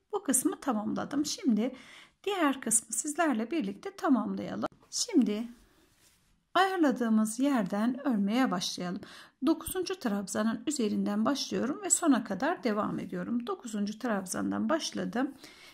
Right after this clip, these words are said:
Diğer tarafa doğru ilerliyorum. Dümdüz örüyoruz. Herhangi bir şey yapmıyoruz. Sadece buradan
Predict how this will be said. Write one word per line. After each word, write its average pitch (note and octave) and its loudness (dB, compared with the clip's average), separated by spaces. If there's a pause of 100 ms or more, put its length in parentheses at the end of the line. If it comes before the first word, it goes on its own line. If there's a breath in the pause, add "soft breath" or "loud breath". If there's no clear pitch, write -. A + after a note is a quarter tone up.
(140 loud breath)
Diğer D4+ 2
tarafa G3+ -4
doğru G3+ -2
ilerliyorum. G3+ -2 (3500)
Dümdüz D4+ 4
örüyoruz. G3 -2
Herhangi D4 2
bir A#3+ 0
şey A#3 -2
yapmıyoruz. G3 -4
Sadece A3 0 (540 loud breath)
buradan C4+ 2